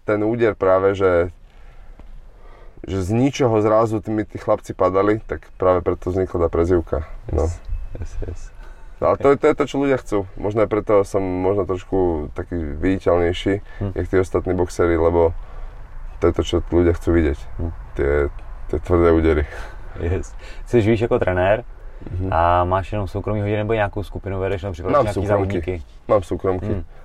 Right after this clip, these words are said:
Speaker 1: A sem tam, keď treba, e, zaskočiť, e, v boxerni, ale to už sa dlho nestalo, že za nejakého trénera, tak som
Speaker 2: Yes,
Speaker 1: zobral skupinu,
Speaker 2: yes.
Speaker 1: ale mám väčšinou
Speaker 2: Hm.
Speaker 1: jednotlivcov.
Speaker 2: Hm. Yes, takže v klídku.
Speaker 1: Hej, pohodičku, ja mám rád takých ľud.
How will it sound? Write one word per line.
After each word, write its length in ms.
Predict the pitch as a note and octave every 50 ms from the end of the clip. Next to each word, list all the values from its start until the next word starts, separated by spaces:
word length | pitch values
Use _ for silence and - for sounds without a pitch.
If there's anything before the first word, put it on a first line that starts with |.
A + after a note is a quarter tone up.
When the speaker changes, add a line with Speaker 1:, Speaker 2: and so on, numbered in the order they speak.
| - -
Speaker 1:
A 200 | - E2 F2 F2+
sem 200 | - - B2 A#2+
tam, 160 | A2 A#2 A2
keď 140 | G#2+ A#2+ G2
treba, 320 | - A2 G#2+ A2 A2 G#2+ G2+ F#2+
e, 300 | E2+ D2 C#2+ D#2+ E2 F2+
zaskočiť, 640 | G2 G2 F#2 - - G#2+ - - G2+ F2+ - -
e, 40 | E2 D2 D2+ D#2 D#2 D#2 D2+ D2+ D2+ E2 - - - - - - - - -
v 80 | - -
boxerni, 640 | F#2 G2 - - - G2+ G2+ F#2+ G2 G2 F#2+ F#2 F2+
ale 220 | E2+ E2+ F2+ F#2
to 120 | - - G#2+
už 80 | G2
sa 100 | - F#2+
dlho 200 | E2 F2 F#2+ G2
nestalo, 480 | F#2 F#2 F2 - - F#2 F2 E2+ E2+ F2
že 200 | E2+ F2 D#2+ D#2
za 120 | E2 F#2
nejakého 260 | F2+ F2+ F2+ - F2
trénera, 380 | E2 - E2 E2+ E2+ E2+ E2 E2
tak 160 | - F2 D#2+
som 80 | - F#2
Speaker 2:
Yes, 100 | F2+ F#2
Speaker 1:
zobral 160 | F2 E2+ E2
skupinu, 360 | E2 - - D2+ C#2+ F2 E2 D2+
Speaker 2:
yes. 60 | D2
Speaker 1:
ale 180 | D#2 D#2+ D#2 D2+ - - - - - - -
mám 140 | - F#2 F2+ E2+
väčšinou 400 | E2 - - E2+ D#2+ D#2 D2 D#2
Speaker 2:
Hm. 300 | - - - - - F2+
Speaker 1:
jednotlivcov. 600 | F2 E2+ F2+ F2+ - - E2 D#2+ D#2 E2+ D2 D2
Speaker 2:
Hm. 80 | E2+ - - - - - - - - - - - - - - - - -
Yes, 200 | - - - -
takže 180 | - D#2+ E2 D2+
v 60 | C#2+ -
klídku. 340 | - E2 D2 - - - D#2 C2+ -
Speaker 1:
Hej, 300 | - G2+ F#2+ F2+ E2+ E2 D#2
pohodičku, 460 | - E2 F2 F2 D#2 D2+ D2+ - -
ja 100 | - G2
mám 140 | G2 F#2 F2+
rád 160 | E2 D#2+ D2
takých 240 | E2 D#2+ - - -
ľud. 140 | D2 D2